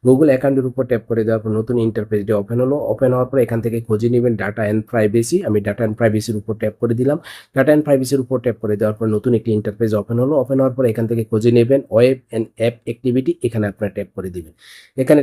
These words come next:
ট্যাপ করে দেওয়ার পর নতুন আরেকটি ইন্টারফেস ওপেন হবে। ইন্টারফেসটি ওপেন হওয়ার পর একটু স্ক্রল ডাউন করার পর আপনারা চলে যাবেন নিচে। যাওয়ার পরে দেখেন এখানে Include Voice and Audio Activity, এই অপশনটির উপর টিক মার্ক দেওয়া আছে, আপনারা এখানে ট্যাপ করে দিবেন। এখানে ট্যাপ করে দেওয়ার পরে একটু স্ক্রল ডাউন করার পরে দেখেন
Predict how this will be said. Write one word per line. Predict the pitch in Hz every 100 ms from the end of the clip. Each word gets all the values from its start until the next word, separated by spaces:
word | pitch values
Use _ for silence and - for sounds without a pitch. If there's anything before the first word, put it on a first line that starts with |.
| 143
ট্যাপ | 127 -
করে | 127 120
দেওয়ার | 117 120
পর | 110
নতুন | 107 127 90
আরেকটি | 110 117 110
ইন্টারফেস | 107 107 120 110
ওপেন | 104 107 117
হবে। | 135 156
ইন্টারফেসটি | - 127 120 127 120 123 120
ওপেন | 123 120
হওয়ার | 117
পর | 117
একটু | 110 113
স্ক্রল | - 107 107
ডাউন | 107 101
করার | 104 104 107
পর | 113 107
আপনারা | - 104 104
চলে | 113 107
যাবেন | 107 110 113
নিচে। | 117 143 127
যাওয়ার | 123 120
পরে | 120
দেখেন | 107 113 107
এখানে | 117 117 104
Include | 120 120 139 143 110 107
Voice | 110 117 113 113
and | 113 98
Audio | 104 113 120 104
Activity, | - 113 120 139 139
এই | 123
অপশনটির | 110 - 113 110
উপর | 113 -
টিক | 120 120 110
মার্ক | 110 104
দেওয়া | 107 107 110
আছে, | 165 156
আপনারা | - 104 92
এখানে | 98 101
ট্যাপ | 110 -
করে | 117 120
দিবেন। | 131 156 - - - 151
এখানে | 147 143 139
ট্যাপ | 120 127
করে | 123
দেওয়ার | 117 110 110
পরে | 117 101
একটু | - 123 -
স্ক্রল | 113 107
ডাউন | 107 110
করার | 110 110 110 117
পরে | 123 110
দেখেন | 110